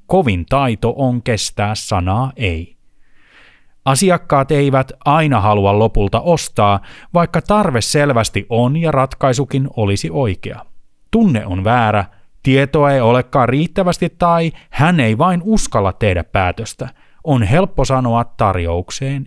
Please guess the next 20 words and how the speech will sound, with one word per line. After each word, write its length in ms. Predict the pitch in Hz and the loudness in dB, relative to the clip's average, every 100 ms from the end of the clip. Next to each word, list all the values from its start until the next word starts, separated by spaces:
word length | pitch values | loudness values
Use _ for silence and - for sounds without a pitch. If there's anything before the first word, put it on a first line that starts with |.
| - | -6
ei. 460 | 98 80 78 - - - _ - _ _ - - - - _ - | -6 -6 -10 -20 -20 -20 _ -20 _ _ -20 -20 -20 -20 _ -2
Vielä 280 | 131 196 143 | 2 2 2
kovemmassa 540 | 117 101 92 90 104 | 0 0 0 -2 -2
puristuksessa 800 | - 151 135 - 107 113 - 110 | 0 0 0 -2 -4 -4 -2 -2
ovat 240 | 107 110 | 0 0
myyjät, 540 | 120 160 190 113 101 - - - - | 2 2 4 2 0 -6 -18 -20 -8
äh, 140 | 165 156 185 190 185 202 | -6 -4 -6 -8 -4 0
jotka 440 | 202 202 - 180 | 0 2 0 0
laiskan 600 | 147 170 220 214 - 123 | 0 2 2 2 0 0
markkinoinnin 640 | 113 120 113 - 95 95 90 | 2 2 0 -2 0 0 0
takia 360 | 107 - 95 | 0 0 0
joutuvat 500 | 98 117 104 98 98 | 2 2 2 0 -2
tekemään 460 | - 107 107 117 110 | -2 -2 0 0 2
kylmäsoittoa 920 | - 220 101 - 151 131 - 104 101 - - - | 2 4 2 0 0 0 -2 0 0 -4 -14 -2
ja 120 | 170 | 0
siksi 340 | 240 247 - | 2 0 -2
kuuntelemaan 680 | 135 151 139 113 101 98 90 | 0 0 2 2 2 2 2
jatkuvaa 560 | 101 120 - 101 101 95 | 2 0 -2 -2 0 0
kieltävää 540 | - 87 85 107 127 | -2 -6 -4 -4 -2
vastausta. 680 | 127 120 - 104 104 - - | 0 -2 -4 -10 -10 -14 -18